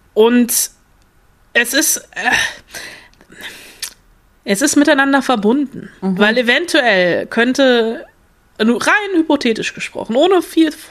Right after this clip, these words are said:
Speaker 1: zu viel
Speaker 2: <laughs>
Speaker 1: vorwegnehmen zu wollen, könnte es sein, dass das Motiv des Mordes
Speaker 2: Mhm.
Speaker 1: im elften Jahrhundert stattgefunden hat.
Speaker 2: Mhm.
Speaker 1: Muss
Speaker 2: Okay.
Speaker 1: aber nicht.
Speaker 2: Muss aber nicht sein. <laughs>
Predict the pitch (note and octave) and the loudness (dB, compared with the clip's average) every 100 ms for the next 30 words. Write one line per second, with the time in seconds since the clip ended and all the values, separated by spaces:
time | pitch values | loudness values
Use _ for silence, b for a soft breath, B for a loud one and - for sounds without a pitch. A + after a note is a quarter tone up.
0 | - - - C4+ D#4+ D#4 C#4+ B3+ A3+ A3+ | -20 -20 -4 2 2 2 0 0 0 -2
1 | F#3+ F#3 G#3+ A2 A2 - - B B B | -6 -6 -8 -6 -8 -10 -14 B B B
2 | - C#4+ F#4 D4+ C#4 C4 A#3+ G#3+ G3+ A3+ | -2 -2 0 0 2 0 0 -2 -2 0
3 | A3+ A#3 A#3 E4 F#4 E4+ - C#4 - A3+ | -2 0 -2 0 2 0 0 -2 0 0
4 | A#3 G#3 - - - G3 F#3 G#3 G#3+ G#3 | 0 -2 -4 -8 -8 -6 -6 -4 0 2
5 | B3 - A3+ A3 B3+ G#3 - - - - | 0 -2 0 0 -2 -4 -6 -8 -14 -18
6 | - - G3 - - F3+ F#3 G3+ G3+ - | -16 -14 -16 -14 -6 -4 -4 -6 -8 -18
7 | b b b - A#3+ C#4+ - - A2+ F#2+ | b b b -8 0 0 0 -2 -6 -10
8 | - - _ F3 G3+ G3+ D#3+ - F3+ - | -10 -12 _ -4 -4 -2 -8 -8 -6 -6
9 | - - - - - C4+ | -4 -4 -4 -6 -10 -10